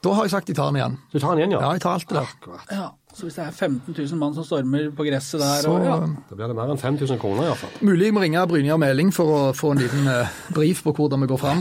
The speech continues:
Speaker 1: rent juridisk, men, eh, men, nei da, men, eh, why not? Akkurat sånne dager så synes jeg at vi skal få lov å hoppe litt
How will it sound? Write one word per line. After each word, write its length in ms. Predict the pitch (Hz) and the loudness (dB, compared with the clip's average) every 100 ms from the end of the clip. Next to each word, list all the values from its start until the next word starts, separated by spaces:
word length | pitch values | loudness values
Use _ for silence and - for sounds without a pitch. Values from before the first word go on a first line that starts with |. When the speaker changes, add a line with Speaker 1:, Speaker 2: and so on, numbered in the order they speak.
| 190 | 2
Speaker 1:
rent 160 | 196 | 4
juridisk, 480 | 190 202 165 139 - | 4 2 0 -2 -2
men, 160 | 151 147 | 0 2
eh, 140 | 131 | 2
men, 240 | 135 139 143 | 2 0 2
nei 100 | 180 | 2
da, 80 | 180 147 | 2 0
men, 240 | 202 233 | 2 4
eh, 880 | 262 247 247 233 214 214 196 185 143 120 | 4 4 4 2 2 2 0 0 0 2
why 160 | 196 220 | 2 4
not? 240 | 220 220 - | 4 2 -2
Akkurat 320 | 180 202 175 | -2 0 2
sånne 240 | 180 165 | 2 2
dager 320 | 185 135 147 143 | 2 2 0 0
så 160 | 147 | 0
synes 240 | 151 147 143 | 0 0 0
jeg 80 | |
at 80 | 131 135 | -2 -2
vi 80 | - | -2
skal 160 | - | -2
få 80 | 147 | 2
lov 180 | 143 147 131 | 2 4 2
å 80 | 117 - - - - - | 0 -6 -18 -20 -12 -4
hoppe 320 | 139 - 156 | -4 0 0
litt 240 | 147 - | 0 -2